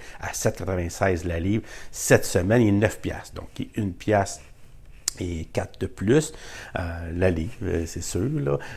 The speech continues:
Mais quand même, à neuf piastres, ça, ça a bien du bon sens. Ça fait dix-neuf quatre-vingt-quatre le kilo. Donc, c'est en bas de vingt piastres le kilo pour du frais filet de saumon frais. Hein, ça, là,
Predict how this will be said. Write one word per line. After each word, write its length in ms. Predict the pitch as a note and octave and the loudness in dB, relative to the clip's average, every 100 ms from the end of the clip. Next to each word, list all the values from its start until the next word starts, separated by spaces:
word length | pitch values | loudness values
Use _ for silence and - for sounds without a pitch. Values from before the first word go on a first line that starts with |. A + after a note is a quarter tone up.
| - | -10
Mais 120 | - | -6
quand 200 | - F#2+ | 4 6
même, 160 | G2+ D#2+ | 6 2
à 80 | - | -4
neuf 160 | G2 | -4
piastres, 300 | - B2+ - | 0 -2 -2
ça, 60 | F#2+ | -6
ça 140 | - E2+ | -6 -6
a 40 | |
bien 160 | F2 F#2 | -6 -6
du 80 | |
bon 180 | F#2 F2+ | -2 -2
sens. 260 | - D#3 A2+ | 6 6 6
Ça 80 | F#2+ | 0
fait 140 | G2 | -4
dix-neuf 340 | F2+ G2+ G#2+ | -4 -2 -2
quatre-vingt-quatre 540 | - G2+ F#2 E2+ A2 - | 0 0 0 0 0 0
le 100 | F2 | -4
kilo. 220 | F#2+ B2 | 2 2
Donc, 200 | E2 E2 | 2 0
c'est 100 | - | -4
en 160 | E2 E2 | -4 0
bas 140 | G#2 | 0
de 60 | G2+ | 2
vingt 180 | F#2+ | 0
piastres 340 | F2 A2 G2 G#2+ | 2 2 2 0
le 80 | G2 | 0
kilo 380 | - F2 A#2 - - - | 0 0 0 0 -12 -6
pour 240 | G2 F2 | -4 -4
du 100 | D#2+ | -6
frais 460 | - - - - A2 - | -10 -12 -8 -2 -2 -2
filet 480 | - G#2 F#2 G#2 | -10 -6 0 0
de 100 | G2+ | 0
saumon 640 | - - A2+ F#2 F#2+ G#2+ A2+ - - - - | -6 -4 0 2 4 4 4 -2 -16 -18 -16
frais. 800 | - - G2+ E2+ G#2+ A#2 A#2 - - - - - F#2+ | -14 -4 0 8 10 10 8 -2 -18 -18 -18 -12 -4
Hein, 260 | F#2+ G2+ | 0 0
ça, 240 | G2 - E2 | -4 -8 -6
là, 80 | E2 | -6